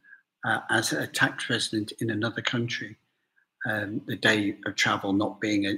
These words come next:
a tax day. So, it, you know, it, there is a bit of a significance there. So fourth of July, if you have lived in a ca-, a tax residency with a calendar year tax year from the first of January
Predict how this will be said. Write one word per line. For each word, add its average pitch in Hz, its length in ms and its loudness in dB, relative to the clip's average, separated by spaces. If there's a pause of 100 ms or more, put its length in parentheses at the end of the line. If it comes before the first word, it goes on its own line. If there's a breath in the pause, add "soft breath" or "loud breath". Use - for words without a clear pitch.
(120)
a - 40 -8
tax - 420 -2
day. 95 200 -4
So, 107 460 0
it, 139 200 2
you 120 100 4
know, 98 160 2 (300)
it, 135 200 4 (120)
there 123 140 4
is - 220 6 (160)
a 107 80 0
bit 123 180 6
of 131 60 4
a - 60 -4
significance - 680 0
there. 104 280 4 (420 soft breath)
So - 220 -2
fourth 147 460 12
of 127 100 2
July, 117 680 6 (160)
if 127 200 0
you 147 440 12
have 117 220 0
lived 127 380 4 (220)
in 120 360 4 (140)
a 113 340 0 (600 soft breath)
ca-, 139 280 2
a 110 340 0
tax - 360 4
residency 110 560 2
with 117 220 -2
a 110 60 0
calendar 135 560 6
year 120 360 4
tax - 400 -2
year 101 240 -4
from 113 160 -4
the 107 120 -2
first - 420 4
of 107 80 -6
January 117 480 0